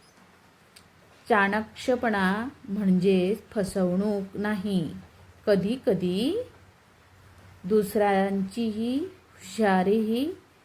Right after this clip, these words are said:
आपल्या, दुसऱ्यांची हुशारीही आपल्याला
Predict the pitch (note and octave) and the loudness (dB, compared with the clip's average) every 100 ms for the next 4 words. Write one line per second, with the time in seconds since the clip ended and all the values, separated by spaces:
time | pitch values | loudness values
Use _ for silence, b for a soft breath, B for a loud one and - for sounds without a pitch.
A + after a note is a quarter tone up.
0 | _ - F3+ G3+ G3+ F#3 A3 C#4+ - _ | _ -10 -6 0 2 2 0 -6 -12 _
1 | _ _ _ _ b b _ - F#3+ A3+ | _ _ _ _ b b _ -16 -2 -2
2 | A3 - A#3+ A3+ G#3 F#3+ A#3 C#4+ C#4 F#3+ | -2 2 2 4 2 -2 -2 0 0 0
3 | G#3 F#3 F3+ F#3 G3+ C4 B3 F3 E3+ G#3 | 2 4 4 2 0 0 -2 -4 -4 0
4 | A3+ G3+ G3 F#3+ A#3 | 0 0 0 0 -2